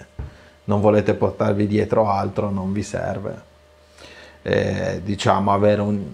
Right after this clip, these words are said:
un audio elevato, l'audio che ha lui integrato va bene, non è che non va bene, soprattutto se lo usate in casa. Se lo usate all'esterno magari è necessario collegare una cassa ausiliaria.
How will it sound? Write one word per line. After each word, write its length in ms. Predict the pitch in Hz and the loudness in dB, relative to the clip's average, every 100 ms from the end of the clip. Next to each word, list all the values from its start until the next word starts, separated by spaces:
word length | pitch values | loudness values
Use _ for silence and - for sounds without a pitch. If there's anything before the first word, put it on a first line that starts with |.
| 58 65 67 | -14 -16 -4
un 200 | 107 104 | 2 4
audio 360 | 101 104 104 | 4 4 4
elevato, 840 | 104 123 98 87 104 - 80 - - - - - - - | 6 4 4 0 2 0 0 -4 -14 -20 -20 -20 -20 -8
l'audio 540 | 123 117 113 104 110 104 | 4 6 6 6 4 4
che 180 | - | 4
ha 140 | 107 107 | 4 6
lui 240 | 110 113 | 4 4
integrato 760 | 107 - 101 98 110 - 101 95 | 4 2 2 2 0 0 -2 -2
va 140 | 104 98 | -4 0
bene, 560 | 104 101 92 90 - - - | 2 2 0 -12 -16 -20 -20
non 200 | 107 104 | -10 -8
è 100 | 101 | -6
che 120 | 101 | -6
non 120 | 101 | -6
va 140 | 104 101 | -4 -4
bene, 380 | 95 92 95 101 | -6 -6 -10 -8
soprattutto 540 | 101 98 92 113 110 | -4 -2 0 0 0
se 100 | - | 4
lo 80 | 107 | 6
usate 280 | 107 104 107 | 6 4 2
in 100 | 104 | 0
casa. 320 | 92 98 104 | -2 -2 0
Se 100 | 131 | 4
lo 100 | 131 | 6
usate 260 | 113 113 110 | 6 4 4
all'esterno 600 | 120 131 - 117 113 107 | 4 4 6 6 6 4
magari 480 | 113 107 104 104 101 - - - | 2 2 0 -2 -4 -16 -20 -10
è 80 | 98 | -2
necessario 560 | 101 107 104 101 104 | 0 2 2 2 2
collegare 680 | 98 101 101 101 101 101 95 - - - - _ | 2 0 2 2 2 0 -2 -8 -20 -20 -20 _
una 280 | 107 104 98 | 0 0 2
cassa 320 | 101 95 - | 0 0 0
ausiliaria. 680 | 98 95 95 92 101 104 95 | 0 0 -2 -2 -6 -6 -10